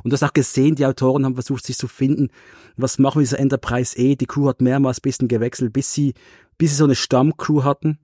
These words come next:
Und auch da merkst du irgendwann, die Leute, die magst du, du kommst mit denen klar. Du hast keine Ahnung, wie sie aussehen, du kannst sie nur vorstellen. Ähm, ja, du brauchst ein bisschen mehr Vorstellungskraft, aber das,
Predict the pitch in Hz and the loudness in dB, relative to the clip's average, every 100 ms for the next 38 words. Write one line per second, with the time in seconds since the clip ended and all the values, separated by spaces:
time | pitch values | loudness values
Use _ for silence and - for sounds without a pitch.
0 | _ _ _ 127 117 - 117 - - 123 | _ _ _ -4 -4 -4 -6 -4 -2 0
1 | 143 147 139 - 135 139 135 135 123 117 | 2 2 0 -4 -2 0 2 2 2 2
2 | 123 - 113 107 107 110 - - 127 123 | 0 -2 -6 -4 -2 -4 -6 -8 -6 -4
3 | 120 - 120 - - 123 120 - 110 98 | -6 -6 -6 -6 -6 -4 -4 -6 -8 -8
4 | 101 120 117 _ _ _ - 113 127 - | -6 -8 -8 _ _ _ -6 0 0 2
5 | 135 127 - 104 135 160 - 123 139 135 | 2 2 0 0 0 0 2 2 4 0
6 | - 131 - 120 113 117 123 - - 131 | 0 -2 0 0 0 0 0 -2 0 2
7 | 135 131 - - - _ - 107 104 - | 2 0 -8 -20 -20 _ -8 -6 -4 -6
8 | 101 196 147 143 165 - 175 - 143 135 | -4 -2 0 2 2 0 -2 0 2 2
9 | - 123 117 123 107 - 110 139 - 110 | 0 -2 -2 -4 -4 -6 -8 -8 -8 -6
10 | 104 101 104 - - - | -6 -6 -8 -12 -18 -20